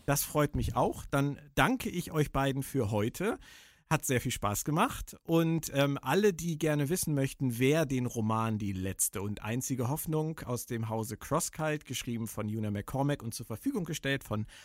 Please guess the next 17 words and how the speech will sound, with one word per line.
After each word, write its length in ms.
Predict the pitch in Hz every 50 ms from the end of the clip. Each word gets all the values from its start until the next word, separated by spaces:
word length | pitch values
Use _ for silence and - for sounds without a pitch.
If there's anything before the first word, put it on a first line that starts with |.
| - _
Markus 540 | - 110 113 139 190 - - 196 - - -
Rode, 380 | 123 131 151 160 156 151 147 - - - - - _ _
gewonnen 480 | - 123 117 101 120 131 147 160 147 143
hat, 200 | 143 139 - - - - - _ _
bleibt 480 | - 127 113 117 127 135 - - - -
nach 220 | 117 117 117 -
der 160 | - 135 123
Verabschiedung 720 | - - - - 113 - - - - 123 110 120 113 110 113
natürlich 440 | 110 104 - - 87 80 104 - -
noch 160 | 127 123 -
dran. 340 | - - - 101 90 87 69
Und 160 | - 113 104 -
euch 220 | 135 170 151 -
beiden 260 | 135 127 131 127 143
sag 180 | 139 120 98 123
ich 220 | 160 180 - - _ _ _ _ _
Tschö. 600 | - - - 247 196 - 180 180 180 180 180 190